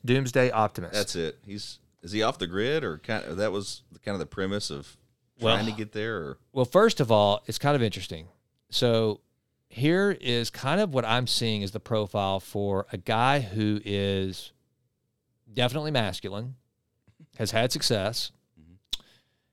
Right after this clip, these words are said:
Speaker 1: is concerned with what's happening in the world,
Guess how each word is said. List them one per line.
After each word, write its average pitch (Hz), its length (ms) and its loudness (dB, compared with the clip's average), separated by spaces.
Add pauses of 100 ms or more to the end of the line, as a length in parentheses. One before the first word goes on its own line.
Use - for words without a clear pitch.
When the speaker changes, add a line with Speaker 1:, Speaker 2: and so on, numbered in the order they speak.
(220)
Speaker 1:
is 113 380 6
concerned 123 480 2
with 139 160 -2
what's 143 180 0
happening 127 560 2 (540)
in 117 100 -4
the 151 80 -2
world, 95 480 -4